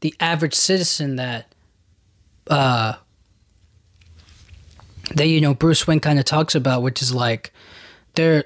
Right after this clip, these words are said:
they're good people in the city, and it's like, well, I don't really see them, right? They don't, they don't show it to us. And that was kind of something that I wish they, they would do in some, uh, of the Batman movies, which is just, like,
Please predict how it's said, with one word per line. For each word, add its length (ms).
they're 160
good 300
people 420
in 100
the 80
city, 580
and 160
it's 120
like, 280
well, 380
I 100
don't 220
really 220
see 280
them, 320
right? 140
They 100
don't, 280
they 120
don't 200
show 340
it 120
to 220
us. 240
And 100
that 120
was 120
kind 200
of 80
something 300
that 120
I 120
wish 280
they, 380
they 180
would 200
do 220
in 120
some, 320
uh, 300
of 140
the 60
Batman 420
movies, 260
which 160
is 120
just, 200
like, 220